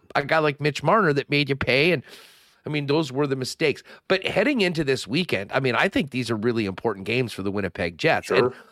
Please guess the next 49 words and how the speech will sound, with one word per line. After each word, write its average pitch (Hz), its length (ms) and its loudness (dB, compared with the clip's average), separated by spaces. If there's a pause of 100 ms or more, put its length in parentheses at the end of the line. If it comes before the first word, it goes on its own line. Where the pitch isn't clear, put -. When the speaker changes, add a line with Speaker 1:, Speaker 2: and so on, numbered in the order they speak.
(160)
Speaker 2:
Yeah. 92 240 -6
Speaker 1:
listen, 165 300 0 (480)
you 165 80 0
know, 156 60 2
we 147 100 0
talked 175 340 2
about, 151 300 0
you 143 60 -4
know, 135 60 -2
we 131 120 -4
heard 135 240 -2
from 127 160 -4
Dubois, 120 360 2
and 120 100 -2
you 113 80 -6
just 127 220 -4
kinda 120 180 -6
cited 110 400 -4
that. 131 260 0 (400)
Um, 117 420 -2
they've 131 180 0
been 135 140 4
a - 40 0
good 135 440 0
team 156 440 -2 (100)
with 131 180 -4
bouncing 135 400 -2
back, 127 380 2
not 123 260 0
getting 131 280 -2
into 131 240 -2
extended 123 400 -2
losing 127 360 0
streaks. 127 420 -6
They 113 120 -6
had 123 180 -4
that 117 220 -2
one 139 300 0 (440)
three-gamer 143 640 2
on 135 100 2
the 123 180 -4
either 139 160 0
side 139 280 0
of 123 60 0
the 117 60 -4
Christmas 131 440 -2
break 131 480 2
and 127 100 0
then 117 180 0